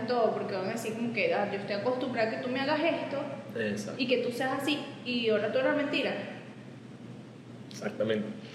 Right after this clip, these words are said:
Speaker 2: Que también es algo que he visto mucho también.
Speaker 1: Siento que en un momento fui con mis relaciones. No en el sentido de que voy a s-, actuar así para que tú sepas que yo, o sea, no. Ni
Speaker 2: Ok.
Speaker 1: para que me quieras más.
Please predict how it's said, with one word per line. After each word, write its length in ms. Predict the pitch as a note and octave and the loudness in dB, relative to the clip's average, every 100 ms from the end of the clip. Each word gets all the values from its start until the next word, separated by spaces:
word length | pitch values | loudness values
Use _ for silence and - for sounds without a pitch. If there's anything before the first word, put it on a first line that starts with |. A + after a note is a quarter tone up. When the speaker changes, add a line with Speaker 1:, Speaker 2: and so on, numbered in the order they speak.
| - - - - - | -10 -10 -12 -4 6
Speaker 2:
Que 160 | B2 | 8
también 300 | A#2+ A#2 A#2 | 10 8 6
es 100 | A#2+ | 4
algo 220 | C3 C3+ | 4 6
que 160 | C3 A2 | 6 6
he 60 | A2 | 6
visto 240 | G#2+ A#2 | 4 2
mucho 240 | B2 A#2+ | 2 4
también. 500 | A#2 G2+ D3 E3+ C3+ | 4 6 6 4 6
Speaker 1:
Siento 260 | F#4 F#4 F#4+ | 6 8 6
que 80 | E4+ | 4
en 80 | C#4+ | 2
un 100 | C#4+ | 4
momento 280 | D4 D4+ E4+ | 4 4 0
fui 300 | - D4 D#4+ | -2 -2 -2
con 160 | D#4+ D#4 | 0 2
mis 100 | C4 | 2
relaciones. 560 | A#3+ G#3+ G#3+ F#3+ C3 - - - - - - - - - - - | 2 2 0 -2 -4 -8 -10 -12 -12 -14 -14 -12 -12 -12 -6 6
No 720 | C4 C#4 C#4 C#4 C#4+ - - - C4 | 8 10 8 6 4 0 -4 -4 2
en 160 | C#4 | 4
el 100 | C4+ | 4
sentido 460 | B3+ A3+ G#3+ A#3 C4 | 2 2 0 4 4
de 180 | C4+ B3 | 4 4
que 340 | A3 F#3 - A#3 | 2 0 -2 -2
voy 140 | A3+ | 2
a 160 | A3 A#3 | 4 2
s-, 180 | A#3 - - - | 0 -4 -8 -4
actuar 380 | A#3 A#3+ A#3 G#3+ | -2 0 0 2
así 540 | A#3 - B3 A#3+ C#4 - - - - - - - - - - - - | 2 0 0 2 0 -4 -8 -12 -12 -12 -14 -14 -14 -12 -12 -4 4
para 200 | A#3 A3+ | 6 6
que 120 | A3 | 4
tú 100 | A3+ | 2
sepas 260 | B3 A#3+ - | 2 2 0
que 120 | B3+ G#3 | 2 2
yo, 40 | - - - - | 2 -4 -8 -10
o 40 | - | 2
sea, 540 | B3 F#3+ - - A3 B3 | 4 6 4 -2 0 6
no. 360 | B3+ C4 - - - - B3 | 6 6 0 -6 -10 -6 4
Ni 120 | C4 | 8
Speaker 2:
Ok. 60 | C4 | 8
Speaker 1:
para 160 | B3+ | 8
que 80 | B3+ | 6
me 140 | A#3+ A#3+ | 2 0
quieras 300 | A#3+ A#3+ C4 | 0 2 2
más. 300 | A#3+ C4 | 2 2